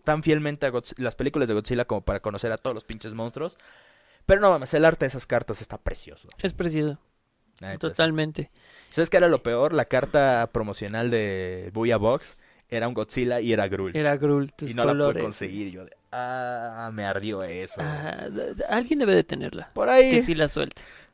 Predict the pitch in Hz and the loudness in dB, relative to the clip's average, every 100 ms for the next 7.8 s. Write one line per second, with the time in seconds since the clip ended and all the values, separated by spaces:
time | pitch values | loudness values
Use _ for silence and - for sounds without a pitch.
0 | _ 196 220 233 277 262 247 196 - - | _ -2 -2 8 8 8 0 -4 -12 -20
1 | - 156 156 226 277 220 185 170 170 160 | -10 -2 4 8 10 12 10 10 8 8
2 | 208 196 185 180 175 - - - 254 - | 6 6 4 6 4 0 -12 -16 -4 0
3 | - 415 403 339 - 143 117 - 151 117 | 4 4 2 4 6 6 6 8 6 6
4 | 740 - - 170 170 - 311 339 339 262 | -10 -16 -20 -14 -8 0 2 2 2 4
5 | 220 196 208 196 247 277 233 160 147 151 | 4 2 0 -2 0 0 0 0 0 2
6 | 165 175 170 160 175 165 160 143 151 170 | 2 2 -2 0 0 0 -4 -2 -2 -4
7 | 170 - 139 147 143 - 160 151 | -10 -12 -8 -6 -4 -4 -4 -6